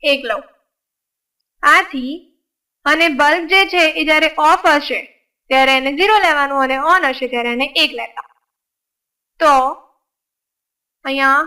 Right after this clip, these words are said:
બીજું એક ટેબલ બનાવું, એમાં હું અહીંયા લખું એ માટે,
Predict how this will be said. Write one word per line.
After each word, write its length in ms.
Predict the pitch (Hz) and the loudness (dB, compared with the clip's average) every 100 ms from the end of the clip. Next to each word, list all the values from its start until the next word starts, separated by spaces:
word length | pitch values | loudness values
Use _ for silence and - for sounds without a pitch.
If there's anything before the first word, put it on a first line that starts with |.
| - - | -6 -6
બીજું 400 | 294 294 330 359 | -2 -2 0 0
એક 100 | 339 | 0
ટેબલ 340 | 302 269 254 247 | -2 -4 -4 -4
બનાવું, 480 | 233 226 240 330 - | -8 -8 -8 -8 -6
એમાં 260 | 262 262 | -2 -2
હું 100 | 262 269 | -2 -2
અહીંયા 280 | 262 262 | -2 -4
લખું 180 | 254 277 277 | -6 -8 -8
એ 140 | 269 262 277 | -4 -2 0
માટે, 380 | 294 294 294 | 0 0 -2